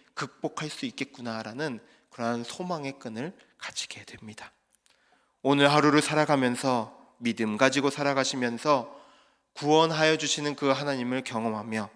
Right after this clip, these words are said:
두렵고 떨림으로 우리 하나님을 바라보며 우리를 구원하여 주시는 하나님의 그 놀라운 역사로 말미암아 이 하루를 살아가시는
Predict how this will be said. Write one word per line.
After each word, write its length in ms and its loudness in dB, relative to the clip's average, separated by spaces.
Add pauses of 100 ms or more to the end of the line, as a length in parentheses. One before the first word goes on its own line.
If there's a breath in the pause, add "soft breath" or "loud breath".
(920)
두렵고 640 2
떨림으로 920 2
우리 160 0
하나님을 440 -4
바라보며 720 -4 (260)
우리를 360 -2
구원하여 520 -2
주시는 480 -6 (300 loud breath)
하나님의 440 -4
그 180 -6
놀라운 480 -2
역사로 380 -2
말미암아 680 -4 (340 loud breath)
이 200 -4
하루를 400 -4
살아가시는 800 -6